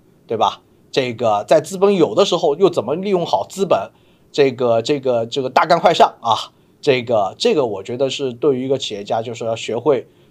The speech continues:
在这个需求，这个市场，不管是需求市场还是资本市场的起伏当中，要长袖善舞，善于游泳，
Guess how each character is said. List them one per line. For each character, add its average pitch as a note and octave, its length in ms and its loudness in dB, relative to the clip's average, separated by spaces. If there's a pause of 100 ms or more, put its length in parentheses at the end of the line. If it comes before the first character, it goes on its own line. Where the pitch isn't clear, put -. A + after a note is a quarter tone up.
(140)
在 A#2+ 340 2
这 C3+ 160 -4
个 A2 200 -8
需 A3 420 -6
求， G#2 380 -8 (260)
这 - 160 -4
个 A2+ 60 -4
市 A#3 300 -2
场， - 280 -6 (320)
不 F3+ 80 0
管 B2+ 160 0
是 B2+ 100 -10
需 A3 220 -6
求 C#3+ 160 -2
市 B2+ 120 -8
场 A2 120 -10
还 G#2+ 100 -6
是 A2+ 60 -8
资 F#3+ 160 -6
本 C#3+ 140 -4
市 A#2+ 100 -6
场 A2 140 -6
的 A2 180 -8 (260)
起 - 260 -2
伏 C3 160 -8
当 C#3 180 6
中， C#3 260 0 (120)
要 A#2 240 0
长 B2 240 -6
袖 D3+ 120 0
善 C3 220 2
舞， - 160 -10
善 C3 260 -2
于 A#2+ 60 -6
游 C3 160 -4
泳， - 140 -6